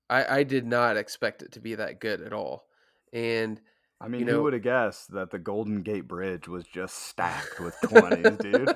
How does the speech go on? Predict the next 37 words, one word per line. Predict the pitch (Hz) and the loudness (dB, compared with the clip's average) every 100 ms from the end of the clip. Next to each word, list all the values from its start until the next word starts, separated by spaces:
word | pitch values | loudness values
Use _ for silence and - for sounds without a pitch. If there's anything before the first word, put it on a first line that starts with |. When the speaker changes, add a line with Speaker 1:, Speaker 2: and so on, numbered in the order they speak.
| 339 | 2
Speaker 2:
<laughs> | - 359 - 254 - 247 - - - | 2 2 4 2 4 2 0 -4 -10
Speaker 1:
<laughs> | 185 175 165 - 160 - | -10 -10 -16 -18 -6 0
But | 135 | 4
yeah, | 143 156 156 135 - | 8 10 10 10 6
I | 156 | 6
mean, | 160 170 160 - - _ _ _ - _ _ _ _ 147 | 10 10 8 4 -8 _ _ _ -20 _ _ _ _ 0
you | 151 | 4
know, | 147 139 | 4 4
we, | 135 139 135 - _ _ | 2 0 -2 -8 _ _
we | 135 139 | -2 0
went | 143 190 185 | 2 2 2
there | 131 127 127 | 2 4 2
with, | 123 - - | -2 -6 -4
uh, | 123 113 101 - _ _ _ - | 0 0 0 -4 _ _ _ -6
you | 202 | -2
know, | 185 | -2
pretty | 175 185 - | -2 -2 0
open | 139 139 | 0 0
expectations. | 123 - 123 - 120 113 120 113 107 - - _ _ - | -2 -2 -6 -4 -4 -4 -4 -6 -8 -12 -18 _ _ 0
It | 180 | 4
was, | 214 151 - _ - | 6 4 0 _ -4
we | 220 | 2
got | 196 | 4
on | 151 | 4
the | |
water, | 131 147 135 117 - | 6 6 8 4 2
it | 165 | -2
was | 165 131 | -2 -4
cold | - - 127 | -8 -8 -6
as | 107 | -8
shit, | - - 123 117 - _ _ _ _ _ | -10 -8 -2 0 -2 _ _ _ _ _
thirty-four | 185 180 170 - 147 | 0 2 0 0 0
degree | 131 120 123 | 0 0 -2
water. | 110 107 117 117 117 - _ _ _ _ _ - | 0 2 4 4 2 -4 _ _ _ _ _ -6
I | 123 | -2
Speaker 2:
Yeah. | |
Speaker 1:
mean, | 131 127 | 0 0